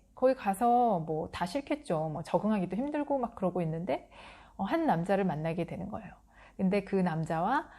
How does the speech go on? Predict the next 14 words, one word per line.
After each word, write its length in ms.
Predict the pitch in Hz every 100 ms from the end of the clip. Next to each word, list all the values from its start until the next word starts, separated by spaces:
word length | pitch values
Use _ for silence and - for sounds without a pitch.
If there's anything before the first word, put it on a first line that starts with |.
| - -
어, 160 | - 156
처음에는 720 | - 349 359 285 214 220 220
막, 280 | 160 143 - - -
음, 340 | 180 165 170 -
우여곡절을 680 | 208 240 226 160 - 180 180
겪다가 680 | 127 - - 156 226 285 320 - -
결국엔 720 | - 175 165 170 156 156 185
사랑에 440 | 202 294 294 285 -
빠져서, 640 | 156 151 156 226 185 - - - 208 208 - _ _ -
어, 340 | 165 147 175 - _ _ _ _ _ -
거기에 680 | - 156 156 151 151 151
눌러앉게 520 | 147 170 185 165 160 185
된다는, 540 | 170 160 160 175 285 - _
음, 160 | 208 170